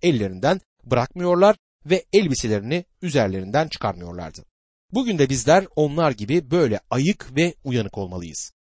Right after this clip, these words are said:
Tanrı'nın tüm silahlarını kuşanmalıyız. Evet, ileride Nehemya'yı zor günler bekliyordu. Asıl sorun, Nehemya'yı kızdıracak olan sorun içeriden kaynaklanacak ve neredeyse Rabbin bütün işini durduracaktı.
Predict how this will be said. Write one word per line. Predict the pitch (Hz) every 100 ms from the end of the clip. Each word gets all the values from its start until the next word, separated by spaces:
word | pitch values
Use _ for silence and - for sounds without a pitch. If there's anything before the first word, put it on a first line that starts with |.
| _
Tanrı'nın | - 143 117 135 196 _ _ -
tüm | 254 233
silahlarını | - 151 113 - 110 104 156 160 _ -
kuşanmalıyız. | - 113 85 80 71 - - _ _ _ _ -
Evet, | 247 175 107 -
ileride | 151 165 127 131 190 151
Nehemya'yı | 160 208 185 107 131 185
zor | 131 151 127
günler | 117 107 104
bekliyordu. | 107 - 98 87 - _ -
Asıl | 160 143 110
sorun, | - 107 190 196 -
Nehemya'yı | 120 151 226 165 107 101
kızdıracak | 135 123 131 175 -
olan | 101 92 -
sorun | 127 185 214 _ _
içeriden | 156 - 127 135 147
kaynaklanacak | 107 113 104 95 104 98 107 180 _ _ _
ve | 123 117 107
neredeyse | 170 190 101 87 - 90
Rabbin | 131 135 180 160
bütün | 170 269
işini | 185 - 139 175 _ -
durduracaktı. | 127 107 95 90 92 -